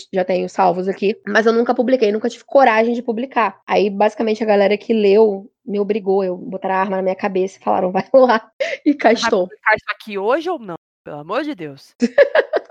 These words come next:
Speaker 2: Né?
Speaker 1: É, tipo, foi isso. Foi isso. Você, "Pelo amor de Deus, Maria, publica", não sei o que. Eu falei, "Cara, tá,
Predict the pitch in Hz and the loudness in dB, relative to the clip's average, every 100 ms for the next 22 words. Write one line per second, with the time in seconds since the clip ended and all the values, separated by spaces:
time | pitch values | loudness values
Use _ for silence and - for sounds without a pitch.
0 | _ 196 196 190 220 247 214 202 - 220 | _ -10 -6 -6 -6 -2 -2 -2 -10 -12
1 | - 262 269 214 - 196 - 240 226 254 | -2 -2 -2 -10 -12 -12 0 0 0 -4
2 | 233 247 - 262 254 254 311 254 262 208 | -6 -6 -4 -4 -4 -4 -4 -6 -4 -6
3 | 214 254 233 220 262 233 233 233 240 254 | -8 -10 -12 -12 -8 -8 -10 -12 -10 -8
4 | 247 247 - 247 220 196 190 - - 262 | -8 -10 -4 0 2 2 0 -4 0 2
5 | 226 214 | 2 0